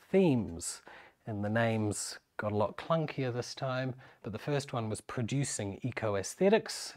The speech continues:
This is where we saw players seek quite superficially ecocentric aesthetics in the design of their cities. Uh,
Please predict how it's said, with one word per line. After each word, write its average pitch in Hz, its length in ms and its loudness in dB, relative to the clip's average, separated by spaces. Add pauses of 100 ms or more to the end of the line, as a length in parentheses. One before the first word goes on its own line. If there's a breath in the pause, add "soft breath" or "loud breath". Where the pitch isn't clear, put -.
(100)
This - 200 -8
is 120 100 -8
where 123 100 -2
we 110 80 -2
saw 120 220 -2
players 127 600 -2 (340 loud breath)
seek - 440 -2 (120)
quite - 320 0
superficially 185 1120 4
ecocentric 170 840 0
aesthetics 165 640 2
in 160 100 0
the 156 100 4
design 156 420 2
of 147 60 2
their 143 120 0
cities. 170 640 2 (580 loud breath)
Uh, 120 520 2